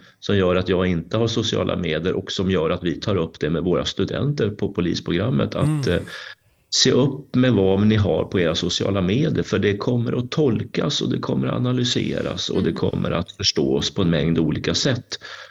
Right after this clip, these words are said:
Speaker 1: Eh, och för dem, för dem är det alldeles oavsett om det är i någon slags officiellt eller privat konto. Det är same, same. Eh, var väldigt, väldigt försiktiga, för det,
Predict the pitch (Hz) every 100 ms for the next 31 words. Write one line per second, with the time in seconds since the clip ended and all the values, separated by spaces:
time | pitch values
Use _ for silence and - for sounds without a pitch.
0 | - _ _ - 101 95 92 87 90 69
1 | - - 98 90 - - - 104 104 113
2 | 107 104 101 117 120 113 87 87 82 82
3 | 82 85 80 113 110 107 95 82 - 78
4 | 76 73 78 - - - - - - -
5 | 110 107 - - - 80 - - - 69
6 | 67 - - 104 - - - - _ -
7 | - 87 95 82 87 - - 82 76 78
8 | - - - - - - - - - -
9 | - - - 85 107 98 90 87 98 -
10 | - - - - - - - - - -
11 | - - 101 85 85